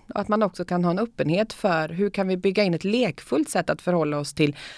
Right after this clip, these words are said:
andra maskiner än de som vi kanske är vana vid. Som till exempel en dator. Ja, det är vi ganska vana vid. Men, men det finns ju så många andra typer av maskiner som faktiskt barn och elever skulle kunna ha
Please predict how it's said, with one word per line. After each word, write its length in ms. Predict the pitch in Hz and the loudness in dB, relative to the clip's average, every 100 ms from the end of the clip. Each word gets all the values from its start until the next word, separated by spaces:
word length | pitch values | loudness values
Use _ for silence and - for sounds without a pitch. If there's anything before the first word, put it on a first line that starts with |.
| - _ _ | -20 _ _
andra 440 | - 285 180 147 196 | -2 0 0 0 2
maskiner 640 | 320 - 190 143 143 143 | 2 0 -2 0 0 0
än 160 | 196 196 | 0 2
de 200 | 175 151 | 2 0
som 140 | 156 | 0
vi 80 | 156 | 0
kanske 340 | 180 170 - | 0 0 0
är 40 | 143 | -2
vana 380 | 170 175 175 294 | 0 0 0 0
vid. 280 | 302 - - - - | -2 -6 -20 -20 -6
Som 240 | - 202 | 0 0
till 160 | 196 175 | 2 0
exempel 500 | 170 175 147 143 156 | 0 -2 -2 -2 0
en 120 | 151 | 2
dator. 320 | 160 151 - | 0 -2 -2
Ja, 100 | 185 | 0
det 120 | 196 202 | 0 0
är 40 | |
vi 60 | 151 | -2
ganska 260 | 165 - | -4 -2
vana 300 | 147 156 - | 0 -2 -2
vid. 240 | - - 180 | -8 -4 2
Men, 180 | 180 180 - | 2 0 -10
men 100 | - | -2
det 60 | 220 | 0
finns 220 | 269 262 | 0 0
ju 40 | 262 | -2
så 120 | 233 | 0
många 280 | 233 208 - | 2 2 0
andra 540 | 233 214 170 175 220 | 0 0 0 0 0
typer 380 | 226 277 - 165 | 0 -4 0 0
av 280 | 156 156 170 | 0 0 -2
maskiner 580 | 175 - 175 151 156 | -2 0 0 0 0
som 220 | 160 180 165 | 0 -2 0
faktiskt 500 | 175 - - 147 - - - - | -2 -2 -4 -4 -6 -20 -20 -10
barn 460 | - 180 339 170 165 | -2 2 2 0 -2
och 300 | 170 - 185 | -8 -4 0
elever 500 | 175 143 156 247 269 | 0 0 0 2 0
skulle 360 | - 208 165 | -2 0 0
kunna 360 | 156 156 151 143 | 0 0 0 0
ha 380 | 147 147 143 | 0 0 -2